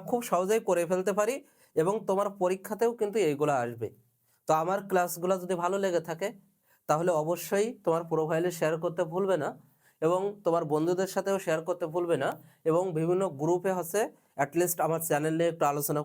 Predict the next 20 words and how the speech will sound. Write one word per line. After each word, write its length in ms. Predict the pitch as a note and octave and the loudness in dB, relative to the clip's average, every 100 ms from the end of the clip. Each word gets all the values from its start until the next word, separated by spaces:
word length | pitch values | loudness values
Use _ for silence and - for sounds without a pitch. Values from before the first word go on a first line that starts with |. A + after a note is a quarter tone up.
| D#3+ | -2
করো 160 | C3+ G#3+ - _ _ - B2+ | -2 -4 -10 _ _ -8 0
যে 100 | C#3 C3 B2+ - _ D#3 | 0 0 -4 -16 _ 0
এরকম 300 | D#3 D#3 F3+ F#3 | 2 0 -2 -2
ফারুক 300 | - D#3 E3 E3 - - C3+ | -2 0 0 -4 -16 -8 -2
ভাইয়া 220 | D3+ D#3 D3+ | 2 2 0
আমাদের 240 | D3 D3+ D3 | -2 -2 -2
জন্য 160 | D#3 D#3 F3 E3+ | -2 0 0 0
ম্যাথ 180 | C#3+ D3+ - C3+ C3+ | -2 -2 -8 -4 0
বানায়, 300 | C#3+ C3+ E4 - _ _ _ _ | 0 -2 -6 -12 _ _ _ _
আহ, 200 | B2+ B2+ B2 | -2 -2 0
তো 80 | C#3 C3+ C3 B2+ - - C#3 | 0 0 0 -4 -10 -6 -2
আমরা 200 | D3 D#3+ D#3+ | 0 0 0
চাইলে 260 | D3 D3+ A3 - - | 0 0 -2 -4 -2
শর্টকাট 320 | C#3+ C#3+ D#3+ D#3+ | -2 0 -4 -4
স্কুলে 260 | - F#3 F3+ D3+ | -4 0 -2 0
গিয়ে 140 | G3+ F4 - _ _ - | 0 0 -6 _ _ -2
সেই 140 | F3+ F3 | 0 0
ক্লাসগুলা 360 | E3 D#3 D3+ G#3+ F3 | 2 0 0 -4 0
দেখতে 200 | D3+ D3+ C#3+ | -2 2 2
পারি, 160 | D3+ | 2